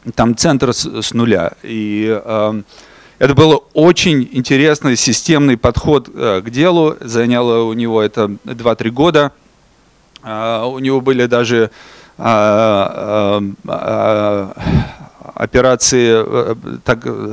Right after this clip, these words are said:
<laughs> шам, эм, пробные операции без, без пациента, чтобы п-,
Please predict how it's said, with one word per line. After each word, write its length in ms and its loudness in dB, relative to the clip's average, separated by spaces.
<laughs> 20 -2
шам, 540 0
эм, 720 -10
пробные 400 2
операции 460 0
без, 300 0
без 280 0
пациента, 540 0
чтобы 460 -2
п-, 120 -2